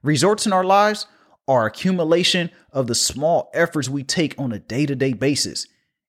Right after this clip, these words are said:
It's not about the big things we think will give us the huge leap. It's not about the things that we feel that everybody needs to see.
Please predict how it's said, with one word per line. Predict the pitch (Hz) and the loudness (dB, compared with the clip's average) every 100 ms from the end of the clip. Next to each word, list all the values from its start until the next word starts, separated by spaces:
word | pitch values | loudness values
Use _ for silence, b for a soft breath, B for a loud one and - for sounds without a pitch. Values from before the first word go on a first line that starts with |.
| - | -4
It's | 160 | 0
not | 208 226 | 2 4
about | 208 220 | 2 0
the | 180 | 0
big | 156 233 | 0 0
things | 214 220 165 | 0 0 0
we | 190 | -2
think | - 208 202 - b b | -2 0 0 -4 b b
will | 123 | -6
give | 127 175 | 0 0
us | 170 | -2
the | 110 | -8
huge | 95 180 185 135 | -6 -4 -4 -4
leap. | 180 160 b b | -4 -6 b b
It's | 170 | -2
not | 208 208 | 2 2
about | 190 185 | 2 0
the | 139 | -2
things | - 202 175 | -4 -4 0
that | 160 151 - _ | 2 2 -2 _
we | 185 | -2
feel | 190 196 196 | 0 2 2
that | 180 131 - | 2 0 0
everybody | 165 175 151 156 | 0 2 0 0
needs | 160 156 | -4 -4
to | 135 | -4
see. | - 190 104 | -2 -2 -4